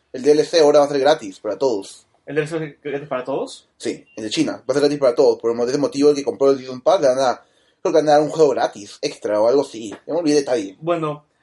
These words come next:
Speaker 2: en lo personal no he jugado el juego, he visto muchos videos y todo eso, pero Adrián, ¿tú qué jugaste? ¿Tú, tú has sentido el juego así de roto? ¿Tan roto para que la gente se queje, para que Ubisoft reaccione de esa forma?
Speaker 1: Sí, era un poquito lento, había un cuatro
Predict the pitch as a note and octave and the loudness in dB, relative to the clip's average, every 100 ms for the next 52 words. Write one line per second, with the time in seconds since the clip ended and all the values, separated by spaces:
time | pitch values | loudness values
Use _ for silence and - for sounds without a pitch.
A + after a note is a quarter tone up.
0 | _ - - F3 E3 F#3+ C4 E4 E3+ G3+ | _ -10 -4 -4 -4 -4 -4 -6 -8 -6
1 | G3 F3+ F3+ F3 F3 C4 _ C3+ D#3 E3 | -4 -4 -4 -4 -4 -8 _ -4 -2 -2
2 | E3+ D#3+ D#3 D#3+ C#3+ C#3+ D3 C#3+ C#3+ C3+ | -6 -10 -10 -10 -8 -6 -6 -6 -10 -8
3 | C#3+ C#3+ C#3+ F3 D3+ D#3+ E3+ D#3+ A#3 C4+ | -6 -6 -6 -8 0 0 0 -6 -10 -4
4 | A#3 A3+ A#3 A#3 B3 - _ D#4 B3 A#3 | -2 -2 -4 -10 -16 -20 _ -12 -12 -8
5 | A3+ - A3 - _ _ - - F3+ E3 | -8 -6 -6 -6 _ _ -8 -8 -4 -2
6 | C#3 C3+ D3 D3 C#3+ E3 - _ _ _ | -4 -8 -8 -8 -6 -12 -12 _ _ _
7 | _ _ _ _ _ F#3 F#3+ E3 F3+ F3 | _ _ _ _ _ -2 -2 -4 -6 -2
8 | D3+ C#3 C3+ D#3+ D#3+ D#3+ _ _ _ _ | -4 -4 -6 -6 -6 -6 _ _ _ _
9 | _ - D3+ D3+ E3+ D3 C#3 D3+ D3 D#3+ | _ -6 -6 -6 -6 -6 -4 -6 -8 -14
10 | - - - - D#3 C3 C#3 C#3+ D3 C3+ | -8 -4 -4 -4 -8 -8 -12 -10 -10 -10
11 | E3 A#3+ _ _ - D3 E3 E3 D3 D3+ | -12 -16 _ _ -4 0 2 0 -4 0
12 | D3 E3 F3+ F3 F3+ E3+ F3+ D#3 B2+ B2+ | 0 2 -2 -4 0 4 6 6 4 -4
13 | B2 B2+ | -4 -6